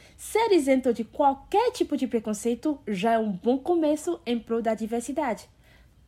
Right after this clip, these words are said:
Todos, sem exceção, merecem ser respeitados. Segundo, ser isento de julgamentos.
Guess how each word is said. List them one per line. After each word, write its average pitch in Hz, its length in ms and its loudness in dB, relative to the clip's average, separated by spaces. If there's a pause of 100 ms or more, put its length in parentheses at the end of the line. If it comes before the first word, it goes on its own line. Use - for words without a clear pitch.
(120)
Todos, 214 500 4 (240)
sem 359 440 0
exceção, 240 580 0 (120)
merecem 233 600 2
ser 311 160 -2
respeitados. 285 880 -8 (720)
Segundo, 294 760 2 (300)
ser 240 380 4
isento 226 420 0
de 240 140 -4
julgamentos. 262 880 -4